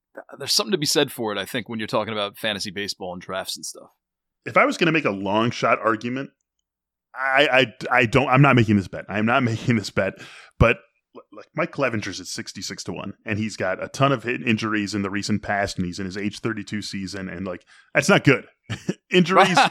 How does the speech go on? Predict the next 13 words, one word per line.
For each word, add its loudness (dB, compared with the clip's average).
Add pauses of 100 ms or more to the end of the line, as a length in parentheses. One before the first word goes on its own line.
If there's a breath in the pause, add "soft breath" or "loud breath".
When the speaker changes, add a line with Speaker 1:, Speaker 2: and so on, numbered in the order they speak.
Speaker 2:
age 6
thirty-two 6
Speaker 1:
yeah. 4
Speaker 2:
season, 4 (200 loud breath)
like, 0
guys 4
don't 4
get 2
better, 4
but, -2
like, 0 (320 loud breath)
Mike 4
Clevenger 4